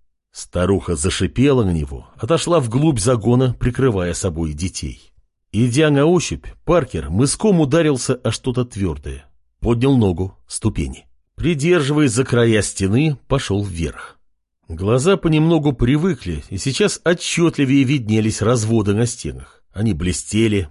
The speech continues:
помигивая малюсенькими точками.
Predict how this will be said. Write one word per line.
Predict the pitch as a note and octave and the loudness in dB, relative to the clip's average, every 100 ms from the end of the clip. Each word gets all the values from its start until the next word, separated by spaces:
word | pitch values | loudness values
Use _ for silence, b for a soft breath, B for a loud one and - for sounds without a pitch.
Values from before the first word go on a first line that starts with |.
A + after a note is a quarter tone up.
| - | -2
помигивая | B2 A#2+ A#2 F2 F2+ F2 D#2 | 2 4 2 0 -2 -2 -4
малюсенькими | G2 C#3+ D3+ - G2 G#2 G#2+ | -2 0 -2 -2 -4 0 -2
точками. | G#2+ F#2+ - - B1+ - | -2 -4 -4 -8 -14 -18